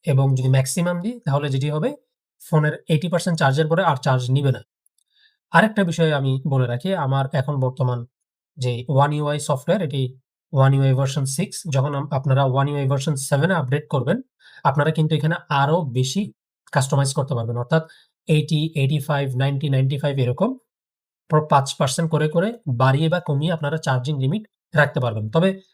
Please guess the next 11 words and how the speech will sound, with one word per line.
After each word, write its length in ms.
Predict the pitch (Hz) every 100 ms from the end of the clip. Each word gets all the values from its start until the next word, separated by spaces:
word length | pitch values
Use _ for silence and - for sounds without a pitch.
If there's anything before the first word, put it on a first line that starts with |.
| _
আপডেট 280 | 147 151 151
দেওয়ার 160 | 160
ক্ষেত্রে 420 | 160 170 170 226 - _ - -
Samsung 240 | 131 151
ফোনের 200 | 139 147
ক্ষেত্রে 220 | 139 151
বিশেষ 240 | 135 131 131
করে 140 | 147
মাথায় 240 | 135 131 147
রাখবেন 280 | 135 160
যে 200 | 143 208